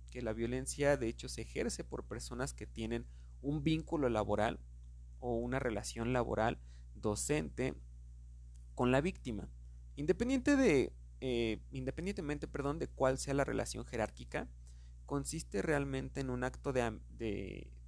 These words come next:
de omisión, un acto o una omisión, perdón, de abuso. ¿Para qué? Para poder dañar la autoestima o la salud, también la integridad, la libertad y seguridad de las víctimas,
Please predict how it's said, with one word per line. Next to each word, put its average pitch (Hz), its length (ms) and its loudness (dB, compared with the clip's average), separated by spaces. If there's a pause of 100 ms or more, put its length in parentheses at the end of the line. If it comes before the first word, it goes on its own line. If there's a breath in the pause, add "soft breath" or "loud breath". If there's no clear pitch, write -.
(120)
de 123 140 -4
omisión, 113 480 -2
un 165 100 2
acto 180 380 0
o 120 180 -2
una 139 180 -2
omisión, 117 520 -4
perdón, 117 400 -4 (500 loud breath)
de 123 160 2
abuso. 120 540 0 (160)
¿Para 113 240 -2
qué? 143 120 -2
Para 147 280 2
poder 127 260 2
dañar 131 320 0
la 139 100 4
autoestima 135 720 -2
o 127 60 4
la 113 140 2
salud, 113 380 2
también 110 460 -4
la 170 80 -2
integridad, 123 680 -2
la 120 120 -2
libertad 107 540 -2
y 135 120 -6
seguridad 107 520 2
de 117 140 -2
las 107 200 2
víctimas, - 520 -6